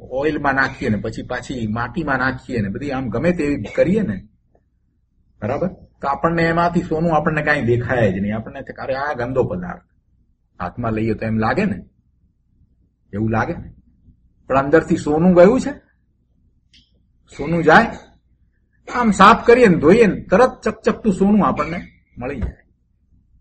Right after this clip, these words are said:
એવો આ ભગવાન ચકચકતો પડ્યો છે. એવો અંદરમાં એ ચેતન ભગવાન પડ્યો છે,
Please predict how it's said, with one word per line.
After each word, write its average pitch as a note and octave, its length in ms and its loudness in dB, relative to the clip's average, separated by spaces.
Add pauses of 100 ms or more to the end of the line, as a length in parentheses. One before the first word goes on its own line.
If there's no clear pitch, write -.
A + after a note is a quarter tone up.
(840)
એવો A3 320 8
આ G3 160 6
ભગવાન D3 580 4
ચકચકતો D3+ 720 -6
પડ્યો G#2+ 320 -6
છે. - 240 -20 (1300)
એવો C3+ 420 -8 (1500)
અંદરમાં C3 680 -6 (800)
એ - 40 -14
ચેતન C#3 480 -2
ભગવાન C#3+ 420 2
પડ્યો E3 380 4
છે, G2 380 -6